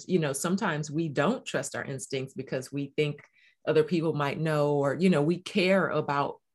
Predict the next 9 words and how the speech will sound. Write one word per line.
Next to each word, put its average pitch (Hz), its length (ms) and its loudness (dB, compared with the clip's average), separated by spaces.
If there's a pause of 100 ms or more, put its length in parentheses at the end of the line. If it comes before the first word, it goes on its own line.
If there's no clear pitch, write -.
(120)
other 151 140 2
people's 147 400 -2
opinions, 151 640 -4
particularly 135 680 0
people 131 320 -6
that 123 180 -4
we 123 100 -6
care 135 300 -4
about. 151 380 -4